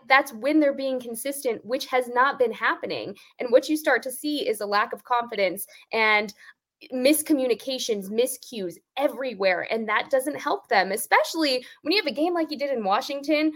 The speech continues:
where it was just nothing but miscommunication. And then you have eight days to bounce back from that and go to Tampa Bay and win a playoff game. I hold issue with that. I hold a big issue with that. And I think when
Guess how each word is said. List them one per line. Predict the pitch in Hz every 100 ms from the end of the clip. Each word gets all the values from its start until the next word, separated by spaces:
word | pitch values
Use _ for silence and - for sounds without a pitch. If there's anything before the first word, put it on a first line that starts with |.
| -
where | - 220 -
it | 294
was | 269 208
just | 226 208
nothing | 220 233 233 269 285 339
but | 311
miscommunication. | 254 285 - 294 269 254 247 285 320 330 -
And | 240
then | 208
you | 202 262
have | 262 202
eight | 233 254
days | 233 262 262
to | 214
bounce | 220 233 226
back | 202 233
from | 269
that | 302 320 302 - _
and | 226 220
go | 208 226
to | 269
Tampa | 277 254 240
Bay | 208 233 254
and | 214 214
win | 226
a |
playoff | 202 233 294 370 359
game. | 415 440 403 - _ -
I | 277
hold | 381 381 -
issue | 311 294 247
with | 190
that. | 185 165 - _
I | 220 311
hold | 311 320 311
a | 262 254
big | 294 294
issue | - 202 202 180
with | 185
that. | 180 175 -
And | 233
I | 240
think | 285 269 240 - - _ _ _ _
when | 247 277 285 277 269 277 277